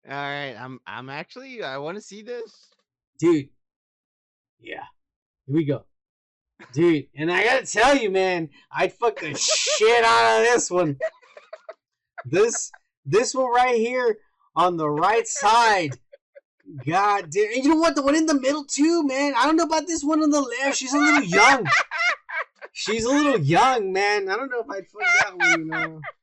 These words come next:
Speaker 2: I mean, that'd be like your, that'd be like your department and shit.
Speaker 1: <laughs> Nah, fuck you,
Speaker 2: But
Speaker 1: dude.
Speaker 2: these other two,
Speaker 1: <laughs>
Speaker 2: di-, ah, I'd be all over that. Yeah. But this one,
Speaker 1: You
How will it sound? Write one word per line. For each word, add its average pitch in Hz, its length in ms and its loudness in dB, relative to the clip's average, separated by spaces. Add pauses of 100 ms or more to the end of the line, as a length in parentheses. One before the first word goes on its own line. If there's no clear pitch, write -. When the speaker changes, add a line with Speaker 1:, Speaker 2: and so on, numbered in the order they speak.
(280)
Speaker 2:
I 151 40 -12
mean, 170 140 -2
that'd 190 180 -2
be 247 120 -12
like 208 200 -2
your, 190 300 0
that'd 190 220 -2
be - 220 2
like 165 160 2
your 202 200 2
department 196 600 0
and 143 140 -8
shit. - 540 -2
Speaker 1:
<laughs> - 20 -14 (120)
Nah, 381 320 -2 (100)
fuck 349 180 -4 (120)
you, 277 320 -6
Speaker 2:
But 190 140 2
Speaker 1:
dude. 247 100 4
Speaker 2:
these 330 140 4
other 311 200 4 (160)
two, 302 380 4 (280)
Speaker 1:
<laughs> 190 260 -14
Speaker 2:
di-, 294 200 2
ah, 220 540 4
I'd 226 160 2
be 254 160 -4
all 254 160 4
over 247 380 4
that. 233 380 2
Yeah. 220 880 0 (300)
But 196 220 0
this 226 480 4
one, 220 220 2
Speaker 1:
You 240 260 -10